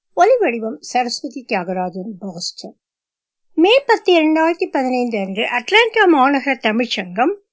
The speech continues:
மகளிர் தினத்தை கொண்டாடியது. பெண்கள் மட்டுமே பங்கேற்று வழங்கிய இவ்விழா சிறப்பாக அமைந்தது. சங்க துணைத் தலைவர் திருமதி லட்சுமி தேசம்,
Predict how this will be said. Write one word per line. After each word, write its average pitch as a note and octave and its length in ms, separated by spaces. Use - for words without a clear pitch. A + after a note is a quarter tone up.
மகளிர் F4+ 500
தினத்தை B3 440
கொண்டாடியது. G3+ 760
பெண்கள் A4+ 440
மட்டுமே F#4+ 340
பங்கேற்று E4 520
வழங்கிய B3+ 380
இவ்விழா G#3 460
சிறப்பாக C4 720
அமைந்தது. G3 640
சங்க G#4 440
துணைத் E4 300
தலைவர் C#4 380
திருமதி A#3+ 360
லட்சுமி A3 480
தேசம், A3+ 580